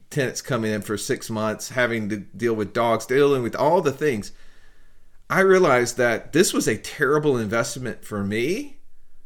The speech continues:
not because of all of those other things, mostly because I couldn't influence its outcome. And I made that decision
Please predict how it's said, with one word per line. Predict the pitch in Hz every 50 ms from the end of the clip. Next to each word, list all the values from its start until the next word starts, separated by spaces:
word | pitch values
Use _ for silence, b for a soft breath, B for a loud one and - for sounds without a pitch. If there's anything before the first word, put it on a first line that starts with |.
| - - - - - - - - - - - -
not | 107 135 196 262 -
because | - 220 226 - 202 190 - 165
of | 135 - - -
all | 143 156 185 196 180
of | 151 139
those | 147 139 131 135
other | 143 147 147 117
things, | - 117 98 92 82 85 104 - - - - - - - - - - - - -
mostly | - 131 165 196 240 285 - - - 139 120 104 110 147 175 - - - -
because | - 147 147 147 - 156 139 131 127 - -
I | 120 135 147
couldn't | - - 151 131 - 113 117 110 107 - - -
influence | 139 147 139 - - 135 120 113 107 - -
its | 110 95 110
outcome. | 98 85 - - - - - - - - - - b b b b b b b b b b -
And | 123 131 123 -
I | - 131 143 185 214
made | 185 156 151 135 123 123 120 113 104 98 92 - 98 101
that | 127 135 165 - -
decision | 190 196 185 - - 190 151 104 95 98 107 143 208 233 -